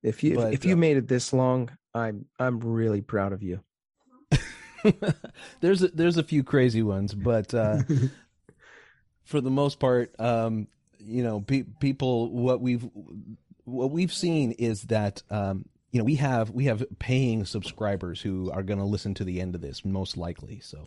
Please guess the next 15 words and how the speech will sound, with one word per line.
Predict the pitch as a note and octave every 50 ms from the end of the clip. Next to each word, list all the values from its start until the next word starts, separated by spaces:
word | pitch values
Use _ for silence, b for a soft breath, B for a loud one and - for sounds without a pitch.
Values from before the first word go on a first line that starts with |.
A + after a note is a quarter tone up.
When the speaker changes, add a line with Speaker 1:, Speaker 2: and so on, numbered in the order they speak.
| - -
Speaker 1:
Get | A#2+ - -
your | B2
money's | A#2+ B2 A#2+ B2 A#2+ A#2+
worth. | A#2+ B2 A#2 A2+ - - - -
Yeah, | B2+ B2 A#2+ A2+ - - - _ _ _ -
that's | B2 - -
good. | - D3+ C3 A#2+ -
Speaker 2:
Absolutely. | E2 F2+ F#2+ F#2 - - F#2+ F#2+ G#2 G#2 E2 E2 F2 - G#2+ - -
Speaker 1:
Uh, | A#2+ B2+
that's | C3 C3 C3 B2+ B2 A2
how | B2+ B2
I | A#2+ B2
Speaker 2:
Yeah. | B2+ A#2+
Speaker 1:
roll. | A#2+ A#2+ A#2 A2+ - - - _ _ _ _ _ _ _ _ _ _ _ _ _ _ -
Speaker 2:
<laughs> | - -